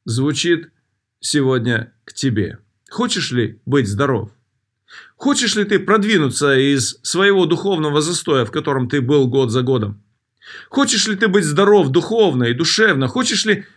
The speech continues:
стать выше и ближе к Богу? Хочешь ли ты идентифицировать себя не со своим бессилием и невозможностью изменить что-то, но со словами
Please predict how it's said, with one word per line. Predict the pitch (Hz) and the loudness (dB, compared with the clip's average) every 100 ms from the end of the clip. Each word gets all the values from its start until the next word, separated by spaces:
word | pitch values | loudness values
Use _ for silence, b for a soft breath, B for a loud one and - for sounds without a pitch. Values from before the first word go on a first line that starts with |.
| B | B
стать | - - 202 196 b b | -12 -2 0 0 b b
выше | - 123 247 202 - 120 | -2 2 4 2 0 0
и | 113 | 0
ближе | 135 165 226 170 | 0 0 2 2
к | 165 | 0
Богу? | 156 208 196 127 101 - _ _ _ _ _ _ | 0 4 4 2 -2 -8 _ _ _ _ _ _
Хочешь | - 254 - - | -4 -2 0 0
ли | 185 170 | 0 0
ты | 165 247 170 - - _ | 0 2 2 -2 -12 _
идентифицировать | 165 190 202 202 202 208 247 226 214 190 | -2 0 0 0 -4 -2 2 4 2 0
себя | 190 196 202 | 0 2 2
не | 214 247 | 2 2
со | 214 | 0
своим | 202 214 226 233 196 | -2 -2 0 0 0
бессилием | 202 - - 277 226 196 180 | 0 0 0 2 4 4 4
и | 190 | 4
невозможностью | 196 202 190 202 233 175 147 - 185 | 2 2 2 2 2 2 0 -2 -2
изменить | 165 202 202 208 202 - | 0 0 2 4 2 0
что-то, | - - 185 180 139 B B B B - | -4 0 2 2 -2 B B B B -4
но | |
со | 160 208 | -2 -2
словами | 202 214 214 233 220 185 - | -2 0 2 4 4 2 -2